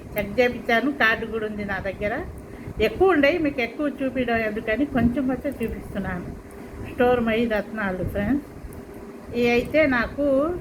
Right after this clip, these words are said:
బోధనం అనే నాయుడుపేట దగ్గర టోల్గేట్ దగ్గర బోధనం అనే అడవిలో దొరికాయి ఫ్రెండ్స్ నాకు. చూడండి, ఇవన్నీ అయితే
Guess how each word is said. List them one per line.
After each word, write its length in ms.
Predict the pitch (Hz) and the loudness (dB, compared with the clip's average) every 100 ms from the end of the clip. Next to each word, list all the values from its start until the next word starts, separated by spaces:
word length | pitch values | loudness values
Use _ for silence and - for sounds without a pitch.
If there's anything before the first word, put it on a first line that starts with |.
| 240 196 | -4 0
బోధనం 420 | 247 254 254 233 233 208 | 4 4 4 2 -2 -6
అనే 180 | 208 262 285 240 214 180 208 196 226 | -2 2 2 2 0 -2 -4 -4 2
నాయుడుపేట 460 | 233 262 247 220 202 | 2 2 2 0 0
దగ్గర 180 | 202 202 180 | 0 0 0
టోల్గేట్ 360 | 233 240 233 208 190 | 0 2 0 0 -4
దగ్గర 260 | 180 202 285 226 | -2 -2 -2 0
బోధనం 400 | 220 240 240 226 202 | 0 2 4 2 0
అనే 140 | 196 226 | 0 0
అడవిలో 340 | 196 208 226 214 | 2 2 2 0
దొరికాయి 360 | 185 180 185 175 | 0 0 -2 -2
ఫ్రెండ్స్ 240 | 190 175 - 175 | -2 -6 -6 -8
నాకు. 240 | 170 175 165 - - - - - - - - | -6 -8 -8 -10 -10 -10 -10 -10 -10 -10 -6
చూడండి, 400 | 190 160 151 156 - - - - - - - - - 95 - - - - - - 220 | -4 -2 -6 -6 -6 -6 -8 -6 -6 -6 -10 -10 -8 -8 -8 -12 -14 -14 -10 -4 2
ఇవన్నీ 380 | 247 262 269 302 302 | 4 6 4 4 4
అయితే 280 | 262 277 | 2 2